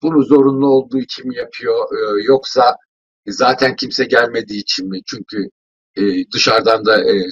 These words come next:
kaynak arandığı çok açık, e, a-, bilinmiyor ama kötü bir yönetim olduğu kesin. E, parasal istikrarsızlıkla başlayan, e, konu, e, artık,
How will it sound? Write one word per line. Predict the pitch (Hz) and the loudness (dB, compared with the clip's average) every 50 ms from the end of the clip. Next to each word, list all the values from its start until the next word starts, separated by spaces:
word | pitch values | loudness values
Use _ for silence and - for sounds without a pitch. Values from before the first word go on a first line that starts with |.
| - _ | -8 _
kaynak | 104 107 107 104 113 110 - | -4 -2 -2 0 -2 -2 0
arandığı | 98 101 101 98 98 101 92 - 101 95 92 | 0 2 2 2 0 0 0 0 0 0 2
çok | - - - - | 0 0 0 2
açık, | 104 95 - - - - - - _ _ _ _ _ _ _ _ | 0 0 0 -4 -8 -10 -14 -20 _ _ _ _ _ _ _ _
e, | 95 98 92 87 87 87 85 85 85 - - - | -4 -2 -2 -2 -4 -4 -6 -6 -6 -6 -4 -2
a-, | 120 117 101 95 95 - - - - - | -2 -2 -2 -4 -10 -14 -14 -18 -8 -4
bilinmiyor | 143 139 139 139 131 110 98 101 139 - | 2 4 4 4 4 4 2 2 2 2
ama | 147 123 123 135 135 131 | 2 2 2 2 2 0
kötü | - - 131 120 - - - | 0 -2 -2 -2 -4 -6 -8
bir | 107 | -4
yönetim | 101 104 95 87 80 - - 80 | -2 -2 -2 -2 -4 -10 -10 -8
olduğu | 87 87 87 - 95 92 - | -8 -8 -6 -6 -8 -8 -6
kesin. | - - 98 - - - - - - _ - - - - - _ _ _ _ - | -6 -6 -4 -4 -4 -4 -6 -8 -10 _ -20 -20 -20 -20 -20 _ _ _ _ 0
E, | 131 123 123 - - - | 2 2 2 2 0 0
parasal | 143 139 139 160 151 - - 170 180 180 175 - - _ _ _ _ _ _ _ _ _ _ _ _ _ _ _ _ _ - | 2 4 6 4 4 4 4 4 4 4 4 2 -4 _ _ _ _ _ _ _ _ _ _ _ _ _ _ _ _ _ -4
istikrarsızlıkla | 135 120 - - - 127 - 131 139 - 117 113 - - 120 120 120 127 - _ - 123 104 | -2 -2 -4 -6 -10 -12 -8 -6 -4 -4 -4 -4 -6 -8 -10 -10 -10 -14 -14 _ -8 -6 -4
başlayan, | 110 110 104 - - - 110 107 104 104 104 98 98 - _ _ _ 98 | -4 -4 -4 -4 -6 -6 -6 -4 -4 -4 -4 -8 -10 -14 _ _ _ -4
e, | 98 98 95 90 90 90 87 87 87 - _ | -2 -2 -2 -2 -4 -6 -6 -10 -12 -16 _
konu, | - - 117 120 120 120 143 156 156 - - - - - - - - - _ - | 0 2 2 4 4 4 4 4 2 -2 -8 -18 -20 -20 -20 -20 -20 -14 _ -2
e, | 107 104 101 101 95 95 | 0 2 4 4 4 2
artık, | 92 - 127 - - - - 143 147 - - | 2 2 2 2 2 2 2 0 0 -2 -6